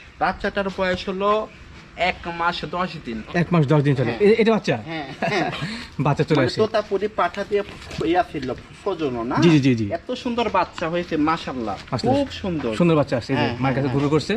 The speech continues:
Speaker 2: হ্যাঁ, দেখতে
Speaker 1: হ্যাঁ।
Speaker 2: পাচ্ছেন। সুন্দর বাচ্চা। এটা কি পাঠার বাড়ি?
Speaker 1: পাঠা ভাইয়া।
Speaker 2: পাঠার বাচ্চা।
Speaker 1: হ্যাঁ, জি, জি,
Speaker 2: আচ্ছা, আচ্ছা।
Speaker 1: জি।
Speaker 2: সুন্দর বাচ্চা তো এটা। অনেক সুন্দর
Speaker 1: অনেক
Speaker 2: বাচ্চা।
Speaker 1: সুন্দর। অনেক সুন্দর বউ।
Speaker 2: ব-, বর্তমানে এই মায়ের কি অবস্থা?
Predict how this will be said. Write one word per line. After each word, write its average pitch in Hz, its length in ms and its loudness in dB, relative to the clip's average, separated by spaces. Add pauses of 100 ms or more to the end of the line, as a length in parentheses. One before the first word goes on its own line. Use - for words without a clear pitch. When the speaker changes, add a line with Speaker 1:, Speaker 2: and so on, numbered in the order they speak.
Speaker 2:
হ্যাঁ, 160 160 2
দেখতে 147 140 -2
Speaker 1:
হ্যাঁ। 160 100 2
Speaker 2:
পাচ্ছেন। 180 160 0 (540)
সুন্দর 156 160 4
বাচ্চা। 131 200 2
এটা 151 100 4
কি 202 100 4
পাঠার 233 220 2
বাড়ি? 185 140 2 (300)
Speaker 1:
পাঠা 185 280 -4
ভাইয়া। 127 260 -4 (180)
Speaker 2:
পাঠার 170 260 4
বাচ্চা। 143 280 0
Speaker 1:
হ্যাঁ, 110 180 -6
জি, 131 80 -8
জি, 113 160 -8
Speaker 2:
আচ্ছা, 127 220 -6
আচ্ছা। 113 120 -4
Speaker 1:
জি। - 60 -8
Speaker 2:
সুন্দর 165 220 4
বাচ্চা 147 140 0
তো 139 80 0
এটা। 156 120 0 (760)
অনেক 175 180 4
সুন্দর 135 160 2
Speaker 1:
অনেক 123 60 2
Speaker 2:
বাচ্চা। 120 200 -4
Speaker 1:
সুন্দর। 104 260 -10 (320)
অনেক 185 280 -12
সুন্দর 170 260 -6 (100)
বউ। 120 120 -10 (200)
Speaker 2:
ব-, 262 160 0
বর্তমানে 240 360 4
এই 233 60 4
মায়ের 214 260 4 (100)
কি 202 140 0
অবস্থা? 147 280 2